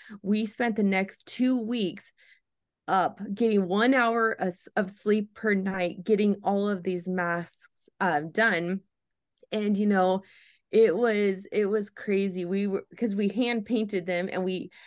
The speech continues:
we got it down to a science. Like, we, we, um, were in a small apartment at that time. So we took our bedroom, two bedrooms in the apartment, took both of them, and we got that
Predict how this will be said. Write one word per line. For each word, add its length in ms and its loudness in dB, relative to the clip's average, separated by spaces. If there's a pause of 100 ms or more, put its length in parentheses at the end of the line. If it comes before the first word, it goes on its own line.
(140)
we 240 0
got 300 2
it 240 0
down 360 0
to 240 -2
a 160 0
science. 800 -2
Like, 220 0
we, 520 0 (540)
we, 440 -2
um, 400 -4
were 180 2
in 220 4
a 60 0
small 480 -2
apartment 460 -4
at 120 0
that 200 0
time. 220 -2
So 140 -4
we 140 -4
took 300 -2
our 160 0
bedroom, 760 -2 (220)
two 220 4
bedrooms 440 2
in 120 0
the 100 2
apartment, 440 0
took 220 -6
both 280 2
of 80 -4
them, 340 -2
and 120 -2
we 200 -2
got 340 -6
that 320 -2